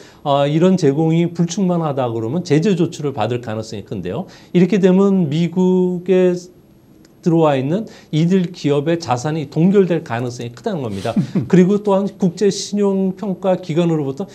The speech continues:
신용급이 떨어지면서 정급 본드화될 가능성이 크고요. 이렇게 되면, 어, 글로벌 시장의 그 파이브지와 관련된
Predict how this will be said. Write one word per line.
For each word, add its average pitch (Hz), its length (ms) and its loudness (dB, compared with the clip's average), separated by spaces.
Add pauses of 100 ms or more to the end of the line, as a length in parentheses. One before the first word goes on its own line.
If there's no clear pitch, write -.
(140)
신용급이 185 640 0
떨어지면서 160 720 -2 (180)
정급 165 420 2
본드화될 180 1300 2
가능성이 127 480 -6
크고요. 113 320 -10
이렇게 190 260 -4
되면, 180 260 0 (280)
어, 135 180 -2
글로벌 190 380 6
시장의 170 760 0
그 143 720 0
파이브지와 170 560 0
관련된 135 520 0